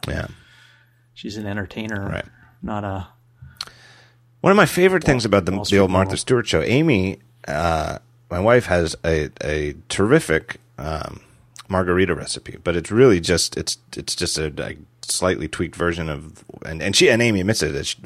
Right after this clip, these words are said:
Speaker 1: we got from Martha Stewart. And it's like, you would think, "You really, you're gonna get a margarita recipe from Martha Stewart?" But it's fantastic. <laughs> Number one, it is,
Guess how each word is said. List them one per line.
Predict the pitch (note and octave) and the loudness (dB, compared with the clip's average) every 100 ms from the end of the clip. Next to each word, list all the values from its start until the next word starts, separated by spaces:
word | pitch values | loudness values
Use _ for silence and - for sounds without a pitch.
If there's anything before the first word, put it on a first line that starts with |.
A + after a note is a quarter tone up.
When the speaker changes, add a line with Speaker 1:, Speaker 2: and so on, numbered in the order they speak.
| C#2 | -8
Speaker 1:
we | E2+ | -4
got | E2+ F#2 F2+ - | 2 2 2 -2
from | F2 | -6
Martha | E2 E2+ E2 | -2 -2 -2
Stewart. | - - B2 - - _ _ _ | -4 -2 -2 -2 -8 _ _ _
And | D#2 E2 | -8 -8
it's | D#2 | -6
like, | D#2 | -6
you | E2+ | -6
would | E2 | -6
think, | D#2+ D2 - - | -6 -10 -14 -12
"You | F2+ | -6
really, | G#2 C#3+ F3+ | 4 6 6
you're | B2+ | 4
gonna | G#2+ | 2
get | F2+ | 2
a | F#2+ | 2
margarita | G#2 A2 G2 A2+ | 0 2 0 2
recipe | B2+ A#2 - A#2 | 2 0 -4 -8
from | - F2+ | -6 -2
Martha | F#2+ F#2+ | -2 -2
Stewart?" | - - C#3+ - | -6 -4 -4 4
But | G#2+ | 6
it's | G#2 - | 6 4
fantastic. | B2+ G#2 A2+ E3+ - - - | 0 2 2 2 0 -8 -12
<laughs> | - | -2
Number | A#2+ B2+ | 4 6
one, | B2+ D#3 F3+ B2+ A#2 | 6 6 6 6 4
it | G#2 F#2+ | 2 4
is, | F#2 G#2 G2+ | 2 2 -2